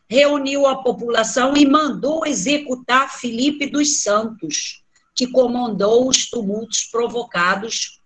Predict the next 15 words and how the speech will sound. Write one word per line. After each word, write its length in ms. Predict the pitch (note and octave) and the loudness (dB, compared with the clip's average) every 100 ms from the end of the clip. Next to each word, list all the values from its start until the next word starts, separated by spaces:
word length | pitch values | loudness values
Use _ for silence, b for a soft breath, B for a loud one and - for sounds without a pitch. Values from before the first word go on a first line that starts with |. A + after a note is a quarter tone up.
| - | -4
pelo 300 | G#3+ A3+ A#3 | -2 0 -2
movimento. 800 | G#3+ A3+ B3+ A3 E3+ D#3 D#3 _ _ b b b | -2 -2 -2 -2 -2 -4 -10 _ _ b b b
Então, 340 | F#3+ F3+ D4 D#4+ | -8 0 4 4
eles 240 | D4 C4 | 2 -2
foram 380 | - A#3+ A3+ G#3 | -6 -6 -6 -8
presos, 420 | F#3+ G3 D4+ - b b b | -8 -4 -4 -6 b b b
fecharam 580 | - C4 C4 A#3+ A3+ A3+ | 2 2 2 -2 -2 -2
as 140 | G3 | -2
estradas 880 | G#3 - - F#3+ F3+ A#3+ C#4 B3 - | -2 -4 -2 -2 0 0 2 0 0
para 240 | - A3 A3+ | 0 2 2
eles 240 | G#3 F#3+ | 0 -4
não 160 | A3 A3 | -6 -6
fugirem, 680 | B3 G3 G3+ C4 G#4+ D4 | -6 -4 -2 0 2 2
né? 280 | G3+ B3+ - - _ _ _ _ _ _ _ _ _ | 2 0 0 -8 _ _ _ _ _ _ _ _ _
O, 120 | - | -12